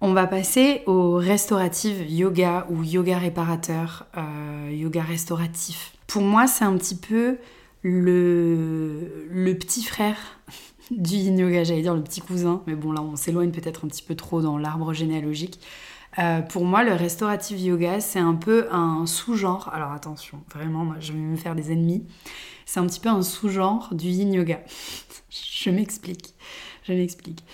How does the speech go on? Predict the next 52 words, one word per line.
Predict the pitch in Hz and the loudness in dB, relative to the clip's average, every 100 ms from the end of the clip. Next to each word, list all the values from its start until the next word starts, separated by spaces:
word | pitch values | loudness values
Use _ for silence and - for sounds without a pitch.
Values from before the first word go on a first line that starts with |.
| - - - | -20 -18 0
Clairement, | 196 185 190 208 220 160 | 4 6 6 4 2 0
euh, | 170 | 0
moi, | 175 190 | 2 2
j'ai | 185 | 0
commencé | 175 170 165 180 | 0 0 0 0
par | 175 | -4
celui | - 170 175 | -4 -4 -2
que | 170 | -2
je | 156 | -2
préfère, | 156 - 147 135 135 | -4 -8 -10 -10 -10
donc | 147 | -10
c'est | - | -10
pour | 156 - | -12 -8
ça | 165 | -8
que | 165 | -8
je | |
vous | 151 | -8
en | 151 | -6
ai | 147 | -6
parlé | 151 151 | -6 -8
aussi | 147 - | -8 -10
longtemps. | 151 147 170 214 - - - _ | -8 -6 -4 -6 -8 -18 -20 _
Le | 202 202 | 0 2
restorative | 214 214 220 180 170 190 | 2 0 0 0 -4 -2
yoga, | 180 175 175 196 | 0 2 2 0
pour | - - 180 | -2 -2 0
le | 165 | 0
coup, | 165 208 247 - - - - | -2 -4 -4 -8 -20 -20 -2
là, | 180 190 226 | 2 4 4
il | 202 | 4
y | |
a | |
une | 185 185 | 4 4
approche | 180 - 202 - - | 0 -4 -4 -4 -4
thérapeutique, | 202 185 175 170 269 262 | -4 -4 -4 -6 -4 -2
un | 175 | -2
petit | - | -4
peu | 208 | -6
comme | 214 175 | -2 0
en | 165 | 2
yin | 165 170 | 4 4
yoga, | 165 160 165 - _ _ _ _ - | 2 0 -6 -10 _ _ _ _ -10
qui | - 220 226 | 0 2 2
a | 220 | 0
pour | - 180 | -4 -2
but | 202 202 | 0 0
de | |
travailler | 190 - 175 170 185 | 0 0 0 2 2
sur | 214 - | 2 0
le | 170 | 0
système | 165 175 202 202 | 0 -4 -2 0
nerveux | 190 180 180 165 190 | 2 2 2 0 -2